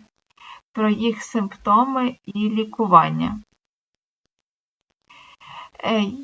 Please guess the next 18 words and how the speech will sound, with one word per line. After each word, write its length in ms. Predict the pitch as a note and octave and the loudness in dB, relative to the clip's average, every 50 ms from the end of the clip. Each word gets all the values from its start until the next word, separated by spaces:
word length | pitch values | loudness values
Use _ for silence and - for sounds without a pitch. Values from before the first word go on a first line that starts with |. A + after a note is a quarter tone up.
| - _ _ | -16 _ _
я 140 | C#4 C#4 D4+ | -2 -2 0
не 160 | D#4+ D#4+ D4 | 0 -2 -4
буду 500 | A3+ A3 - A3+ B3 C#4+ C#4+ C#4+ C4+ B3+ | -4 -4 -4 -4 -4 -2 -2 -2 -4 -4
пояснювати 1040 | - _ A#3+ A3+ G#3+ G#3 G#3+ A#3+ B3 - - C#4 B3 A3+ A#3 A#3 A#3 A3+ _ - A3+ | 0 _ 2 2 4 4 4 2 0 0 0 0 0 0 0 -2 -4 -4 _ -6 -4
вам, 360 | G#3+ G#3+ G#3 G#3 G#3+ G#3+ G#3+ | 2 4 6 6 6 4 -2
колеги, 800 | - - A3 G#3+ G#3 G#3 G#3 G#3+ A3+ A3+ G#3+ G#3+ G#3+ G3+ G3+ G3 G#3+ G#3+ G#3+ _ _ _ _ _ - - - - - _ _ | 0 0 2 2 2 0 0 0 2 2 2 2 2 2 0 -2 -2 -4 -6 _ _ _ _ _ -20 -20 -20 -20 -20 _ _
що 480 | - - - - _ _ - B3+ A#3+ A3+ | -12 -12 -12 -12 _ _ -2 0 0 0
таке 360 | A#3 A3+ G#3+ G#3+ - G#3+ G3+ - | 0 -4 -6 -4 -4 -4 -2 -2
остеопороз, 1200 | - G#3+ G#3+ - - _ - F#3 F3 F3+ F3+ - - G#3 G3+ G3+ G#3+ A#3+ C#4+ D#4+ D#4+ - - - _ _ _ _ _ _ _ _ _ - - - - - - - - - - _ _ _ _ | -2 -4 -4 -6 -8 _ 0 0 0 0 -2 -4 -6 -4 0 2 2 2 2 -2 -6 -14 -20 -20 _ _ _ _ _ _ _ _ _ -20 -20 -20 -20 -20 -20 -18 -20 -20 -20 _ _ _ _
тому 300 | - A#3+ A3 A#3 C4 D4 | -4 -2 0 0 0 -2
що 600 | C#4+ - - _ - C#4 C4+ B3+ B3 B3 B3 B3 B3 - _ | -2 -6 -14 _ -4 2 4 4 4 4 2 -2 -4 -8 _
ви 240 | - A3 A3 A#3 A3+ | -8 -4 -2 0 -2
і 60 | A3 | -2
так 480 | G#3+ G#3+ A3 G#3+ A#3 C#4 - - - - _ _ | -2 -2 0 0 0 0 -4 -14 -20 -20 _ _
це 180 | - - B3+ | -6 -4 -4
дуже 380 | G#3+ F3+ F3+ G#3+ B3+ B3+ C4 B3 | -2 -2 -4 -4 -4 -2 -2 -2
добре 440 | G#3 - G3+ G#3+ G#3 A3 G#3+ G#3+ G#3 | 0 2 0 0 0 0 -2 0 0
знаєте. 760 | G3+ G#3+ F#3+ F3+ F3 - - - - - - A3 G#3+ G#3+ | 0 0 0 0 2 0 0 -2 -4 -6 -6 -6 -6 -6